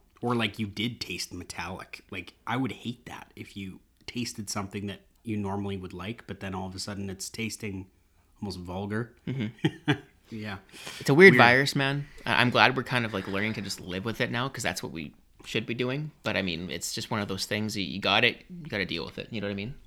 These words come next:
Speaker 1: Yeah, we're over the, we're over the hump, it feels like, doesn't it?
Speaker 2: Yeah.
Speaker 1: In that sense, in that regard, for sure.
Speaker 2: Mm-hmm.
Speaker 1: Um, yeah.
Speaker 2: Yeah,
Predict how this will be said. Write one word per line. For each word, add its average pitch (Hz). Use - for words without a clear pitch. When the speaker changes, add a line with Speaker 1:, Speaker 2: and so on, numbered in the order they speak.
Speaker 1:
Yeah, 147
we're 113
over 147
the, 98
we're 117
over 143
the 117
hump, 127
it -
feels 87
like, 92
doesn't 95
it? 80
Speaker 2:
Yeah. 104
Speaker 1:
In 98
that 95
sense, -
in 113
that 113
regard, 90
for -
sure. -
Speaker 2:
Mm-hmm. 110
Speaker 1:
Um, 90
yeah. 92
Speaker 2:
Yeah, -